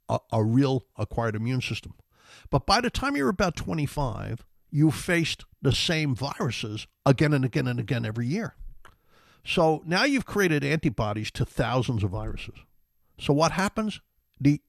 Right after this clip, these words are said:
innate immune system, the early part, starts to disappear. It's very weak in older people. But that's exactly why the covid nineteen coronavirus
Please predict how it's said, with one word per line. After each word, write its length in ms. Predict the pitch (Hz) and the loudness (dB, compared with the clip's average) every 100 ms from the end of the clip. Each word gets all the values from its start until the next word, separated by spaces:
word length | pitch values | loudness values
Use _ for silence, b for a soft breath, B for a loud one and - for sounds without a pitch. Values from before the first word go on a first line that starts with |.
| - | 0
innate 380 | 151 160 302 285 | 2 4 2 2
immune 280 | 170 127 | 2 0
system, 360 | 107 - - 113 | -2 -4 -4 -4
the 80 | - | -4
early 280 | 160 269 247 | -2 0 0
part, 300 | - 92 98 _ - | -2 -6 -6 _ -8
starts 360 | - 131 - | -2 -2 0
to 220 | - 113 - _ _ _ _ | -2 -2 -4 _ _ _ _
disappear. 520 | 135 - 107 175 190 - - - _ _ _ _ _ _ _ _ _ - | 2 2 -2 -4 -4 -8 -16 -20 _ _ _ _ _ _ _ _ _ -6
It's 140 | 127 | -4
very 220 | 120 214 160 | -2 -4 -2
weak 260 | 156 - | -2 -2
in 60 | 104 | -4
older 200 | 104 101 | -6 -6
people. 300 | 117 - - - - _ _ _ _ _ _ _ _ _ _ _ _ B B B B - | -8 -8 -12 -20 -20 _ _ _ _ _ _ _ _ _ _ _ _ B B B B 2
But 140 | 156 | 4
that's 200 | 226 - | 4 4
exactly 560 | 170 113 190 254 262 220 | 2 4 4 4 2 0
why 240 | 170 151 | 2 0
the 80 | 127 | -2
covid 420 | - 160 143 139 | 2 2 2 -2
nineteen 460 | 135 131 - 156 123 | -4 -4 -2 -2 -2
coronavirus 960 | 127 139 220 143 117 101 110 - - | -2 0 2 0 -2 -4 -6 -8 -12